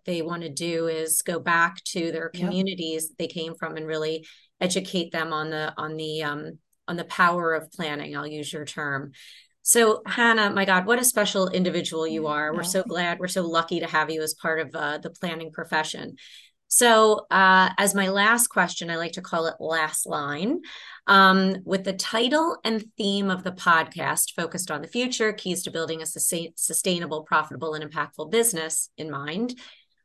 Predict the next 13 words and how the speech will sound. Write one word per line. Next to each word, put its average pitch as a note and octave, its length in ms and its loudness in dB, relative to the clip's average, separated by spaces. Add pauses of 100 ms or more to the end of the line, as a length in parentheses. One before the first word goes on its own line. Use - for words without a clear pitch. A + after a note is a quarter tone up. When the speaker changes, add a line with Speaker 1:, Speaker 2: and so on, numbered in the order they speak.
Speaker 1:
what B3 160 4
is B3 180 0
your G#3+ 360 4
last E3+ 440 2
line? D#3+ 580 -4 (240)
What A3+ 280 0
do A3 100 -2
you G#3 200 0
think F3 480 -6
is D#3+ 160 -2
a E3 60 -4
critical G#3+ 800 -2
takeaway D#3+ 840 -4